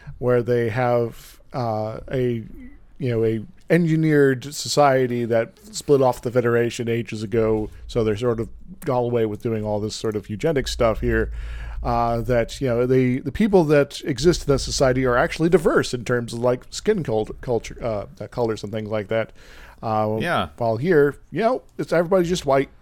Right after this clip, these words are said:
Speaker 1: <laughs>
Speaker 2: Yeah, they have more diversity in the Masterpiece Society and all that junk.
Speaker 1: Mm-hmm. And, uh, I'd also say it's a, a better critique of some of the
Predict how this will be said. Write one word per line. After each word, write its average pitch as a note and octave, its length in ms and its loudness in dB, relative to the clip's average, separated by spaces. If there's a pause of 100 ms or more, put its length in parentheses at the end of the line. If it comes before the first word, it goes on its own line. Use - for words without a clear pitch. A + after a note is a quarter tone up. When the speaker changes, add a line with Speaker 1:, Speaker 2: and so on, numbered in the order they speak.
(100)
Speaker 1:
<laughs> C3+ 60 4 (460)
Speaker 2:
Yeah, C#3+ 200 0
they A#2 100 0
have C3 180 2
more B2 200 0
diversity G#2 520 -2
in F2 80 -8
the F2 60 -10
Masterpiece F2+ 580 -8
Society E2+ 640 -6
and D#2+ 100 -10
all E2+ 180 -8
that F2 200 -6
junk. E2+ 320 -8 (260)
Speaker 1:
Mm-hmm. A#2+ 200 -8 (520)
And, A#2+ 160 -6
uh, B2+ 120 0
I'd D#3+ 120 2
also G#3 220 -4
say F3+ 160 0
it's - 180 -4
a, D3 100 4
a C3 340 0
better D3+ 440 0
critique D3 580 0
of B2 440 0
some C#3+ 240 2
of C3 80 2
the B2 80 2